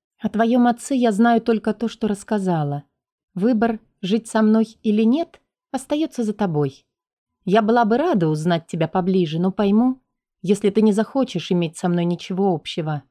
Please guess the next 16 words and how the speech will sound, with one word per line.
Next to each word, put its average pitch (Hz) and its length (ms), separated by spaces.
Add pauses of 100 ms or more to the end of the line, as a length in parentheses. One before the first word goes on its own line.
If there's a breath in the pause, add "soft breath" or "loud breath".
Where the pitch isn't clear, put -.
(560)
«Всё - 160
так 208 160
неожиданно», 196 760 (340)
ответила 160 460
я. 151 280 (640)
«Мне 220 240
нужно 269 360
время 254 340
уложить 180 460
всё - 200
это 175 140
в 160 80
голове. 185 500 (840)
Кстати, 165 540
Нона 190 360
Белова – 175 640